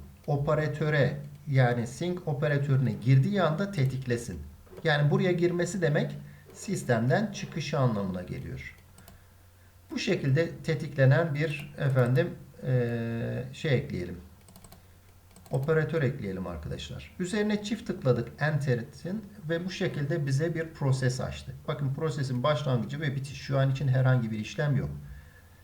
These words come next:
Şimdi biz bir kod oluşturacağız. Bu oluşturduğumuz kod sync operatörüne, yani sistemden entity'yi çıkartan, silen operatöre gelen her entity için çalışacak.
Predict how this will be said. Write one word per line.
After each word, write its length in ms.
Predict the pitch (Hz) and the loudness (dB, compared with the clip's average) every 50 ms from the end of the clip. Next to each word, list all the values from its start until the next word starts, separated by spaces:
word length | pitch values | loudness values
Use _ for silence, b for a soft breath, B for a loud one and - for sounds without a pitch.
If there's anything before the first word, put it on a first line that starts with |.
| B B B B B | B B B B B
Şimdi 360 | - - - 202 190 - 196 | -12 -4 0 0 2 2 2
biz 280 | 226 247 - - - - - - | 0 -2 -2 -4 -8 -10 -16 -12
bir 280 | 127 147 185 190 - - | -4 -2 -2 -2 -2 -2
kod 220 | - 190 185 156 | 0 2 2 4
oluşturacağız. 760 | 151 131 113 - - - - 104 90 90 98 98 90 - - 127 | 4 2 2 0 -2 -6 -6 -6 -6 -6 -6 -6 -6 -6 -2 -2
Bu 120 | 156 196 | 0 0
oluşturduğumuz 760 | 202 196 - - - 180 175 175 190 190 196 202 196 - - - | 2 0 0 -2 -4 -4 -2 0 0 2 2 0 -2 -2 -4 -2
kod 240 | 175 180 220 - - B B B B B B | 0 0 0 0 -6 B B B B B B
sync 460 | - - - - 190 190 196 190 190 - - | -16 -14 -8 -4 -2 0 0 0 -2 -2 -2
operatörüne, 1080 | 156 143 135 - 143 139 143 139 - - 143 139 135 - 147 139 117 - - - - - - | -2 0 0 2 2 2 2 2 0 0 0 2 4 4 4 4 2 2 0 -6 -8 -8 -2
yani 240 | 131 127 127 135 131 | 0 2 4 4 4
sistemden 800 | 131 - - 139 131 - - 156 151 160 160 160 151 131 131 - | 2 2 -2 -6 -6 -4 -2 0 0 2 2 4 4 4 2 2
entity'yi 640 | 127 135 139 131 131 135 131 - 151 156 156 147 143 | 4 4 4 6 4 2 2 2 -2 -2 -4 -4 -4
çıkartan, 680 | - - - - 131 135 131 131 - - 139 131 - | -6 -10 -6 -2 0 0 0 0 0 -2 -2 -2 -2
silen 600 | - - - - 139 139 139 151 151 139 123 - - - | -2 -6 -8 -4 -2 0 2 2 2 2 2 0 0 -2
operatöre 640 | 147 139 143 143 143 143 143 139 - 147 139 135 | -2 -2 0 0 0 0 -2 -2 -2 -2 0 0
gelen 520 | 131 127 131 127 127 127 127 120 113 - - - - - | 0 4 4 4 4 4 4 2 0 -6 -8 -14 -16 -4
her 240 | - 139 170 202 202 | 0 2 2 2 2
entity 600 | 202 - 151 151 151 131 - 143 - - 139 131 | 0 0 0 0 0 0 -2 -4 -4 -2 0 0
için 260 | 131 - 208 196 - | 0 0 0 -2 -2
çalışacak. 720 | - - 127 110 107 - - 98 87 - - 76 - - | -2 -2 -2 -2 -2 -4 -6 -8 -8 -8 -10 -10 -12 -14